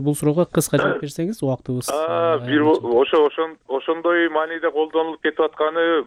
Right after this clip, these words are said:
Speaker 2: бизди өкүндүрүп атат да. Бирок, э, бунун жакшы жактары деле болмок, эгерчи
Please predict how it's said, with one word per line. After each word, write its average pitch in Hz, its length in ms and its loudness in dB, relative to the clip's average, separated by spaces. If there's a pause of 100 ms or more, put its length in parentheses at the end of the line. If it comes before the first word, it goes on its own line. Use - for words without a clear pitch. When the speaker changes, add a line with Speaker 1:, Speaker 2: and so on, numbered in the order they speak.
Speaker 2:
бизди 117 240 -2
өкүндүрүп 127 440 2
атат 113 280 0
да. 147 180 2
Бирок, 127 380 2
э, 123 260 2
бунун 123 480 -2
жакшы 120 320 -4
жактары 135 380 -2
деле 139 180 0
болмок, 139 440 -2
эгерчи 95 520 0